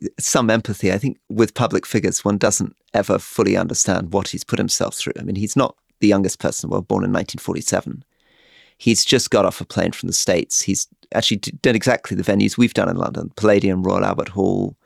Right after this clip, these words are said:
He's done all these endless interviews. He just done another interview before he came to us. He's stuck in traffic. And he, he's having to come in thinking, "Remind me," you know, he was there saying, "Okay, yeah, yeah, Alistair's the guy that worked with Tony Blair. Yeah, that's, that's it."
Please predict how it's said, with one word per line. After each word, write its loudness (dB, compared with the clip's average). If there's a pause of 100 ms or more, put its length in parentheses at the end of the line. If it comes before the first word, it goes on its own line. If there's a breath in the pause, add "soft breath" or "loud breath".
(540 soft breath)
He's 0
done 2
all 2
these 0
endless 2
interviews. 0
He -6
just -4
done 2
another 0
interview -4
before -2
he 0
came 0
to -4
us. -2
He's -2
stuck 0
in -2
traffic. -4
And 0
he, 0 (540 soft breath)
he's 0
having 4
to -2
come 0
in 2
thinking, 0
"Remind 2
me," 2
you -2
know, 0
he -2
was 0
there 4
saying, 0
"Okay, -2
yeah, 0
yeah, 0
Alistair's -2
the -6
guy -2
that -12
worked -4
with -10
Tony -4
Blair. -2
Yeah, -4
that's, -12
that's -12
it." -12